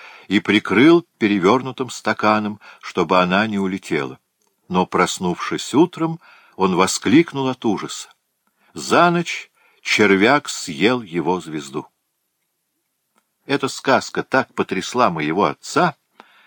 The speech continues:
да будет ему царствие небесное, что с тех пор он любил повторять,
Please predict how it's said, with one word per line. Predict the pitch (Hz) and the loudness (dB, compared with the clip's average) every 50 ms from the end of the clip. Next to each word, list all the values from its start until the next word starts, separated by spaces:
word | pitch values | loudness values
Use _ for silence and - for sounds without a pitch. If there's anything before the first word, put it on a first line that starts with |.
| _ _ - | _ _ -8
да | - 82 82 | -4 -4 -2
будет | 78 98 104 82 85 - | 0 0 0 0 -2 -4
ему | - 87 82 85 90 | -4 -6 -6 -4 -6
царствие | 85 - - 98 85 80 - - - - 78 78 76 | -6 -4 -2 -2 -2 -2 -4 -8 -8 -6 -4 -4 -2
небесное, | 80 85 80 87 82 78 - - 80 71 64 - _ _ - - - - - - _ - | -2 -2 -2 -2 -4 -4 -8 -12 -14 -16 -18 -20 _ _ -20 -20 -20 -20 -20 -20 _ -12
что | - - - 110 107 | -8 -2 0 0 0
с | - - | 2 2
тех | - 117 110 - - | 0 0 0 0 2
пор | 147 170 180 170 - | 4 4 4 4 4
он | 135 131 127 | 2 0 2
любил | 120 117 110 92 123 160 165 | 2 2 2 4 4 4 4
повторять, | - 139 123 - - - 113 107 135 160 160 147 - - - | 4 0 -2 -2 -2 -2 0 2 4 2 2 0 -2 -8 -16